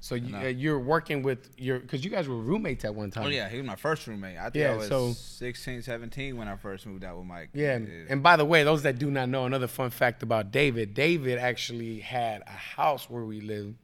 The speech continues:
Speaker 2: Oh, shoot.
Speaker 1: That was, no joke,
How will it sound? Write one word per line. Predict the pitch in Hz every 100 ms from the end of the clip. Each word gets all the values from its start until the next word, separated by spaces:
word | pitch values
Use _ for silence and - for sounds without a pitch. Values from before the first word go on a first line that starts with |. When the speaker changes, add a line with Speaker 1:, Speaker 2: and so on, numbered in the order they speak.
| _ _ _ _ -
Speaker 2:
Oh, | -
shoot. | - - - - - -
Speaker 1:
That | 123 127
was, | 127 131 104 -
no | - 135 147
joke, | 127 151 135